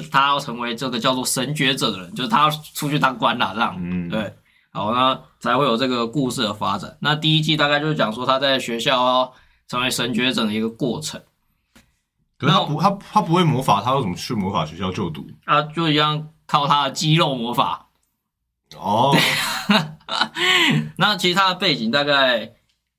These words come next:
Speaker 1: 人物设-，设定状况下很像一拳超人，就是他的体-，体术能力超强，有点像是，呃，小李。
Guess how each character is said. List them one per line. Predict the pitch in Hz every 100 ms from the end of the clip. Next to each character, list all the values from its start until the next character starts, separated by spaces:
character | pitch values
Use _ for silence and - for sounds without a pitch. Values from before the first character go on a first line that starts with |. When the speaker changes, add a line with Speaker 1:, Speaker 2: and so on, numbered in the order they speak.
| -
Speaker 1:
人 | 139 151
物 | 190 208
设-， | 180 190 160 156
设 | - 202 165
定 | 175 165
状 | 170 156
况 | 160 143
下 | 156 180
很 | 101
像 | 143 143
一 | 151
拳 | 131 104
超 | 110 110
人， | 90 - _ _ _ _ _
就 | 127
是 | 123 135 127 123 117
他 | - 143
的 | 147 135 113 - _
体-， | - 117 110 110 -
体 | - 117
术 | 113 160 143
能 | 117 117
力 | 131
超 | 117 123 107
强， | 101 90 120
有 |
点 | 135
像 | 127 131
是， | 139 135 131 127
呃， | 101 107 107
小 | 107 123
李。 | 127 110